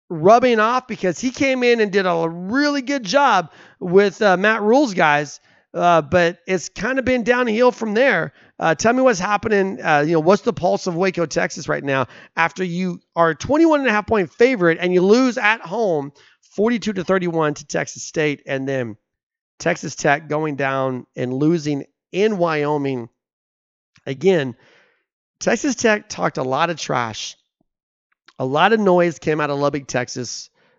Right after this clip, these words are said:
before this season started. You can't go on the road to Wyoming and lose in overtime.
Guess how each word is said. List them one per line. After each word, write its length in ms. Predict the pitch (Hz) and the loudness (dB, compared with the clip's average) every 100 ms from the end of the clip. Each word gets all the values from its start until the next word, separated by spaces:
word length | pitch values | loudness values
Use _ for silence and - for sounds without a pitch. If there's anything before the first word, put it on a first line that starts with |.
| _ | _
before 340 | - 135 165 170 | -8 0 2 4
this 160 | 151 | 2
season 320 | - 156 127 127 | -4 -8 -6 -8
started. 580 | - 147 135 127 123 _ _ _ _ _ _ _ _ _ _ _ - | -6 -2 -2 -2 -6 _ _ _ _ _ _ _ _ _ _ _ -8
You 200 | 170 175 | -2 -2
can't 480 | - - 285 247 180 | -4 -4 -4 -2 2
go 140 | 185 | 4
on 60 | 175 | 4
the 80 | 151 | 4
road 300 | 151 147 - | 4 2 0
to 120 | 143 | -2
Wyoming 680 | 131 127 131 143 143 127 123 | 0 0 2 2 0 -2 -4
and 200 | 120 117 | -6 -6
lose 560 | 131 113 107 - - _ _ - | -6 -6 -10 -20 -20 _ _ 2
in 140 | 226 | 6
overtime. 460 | 220 208 160 - | 8 6 2 -6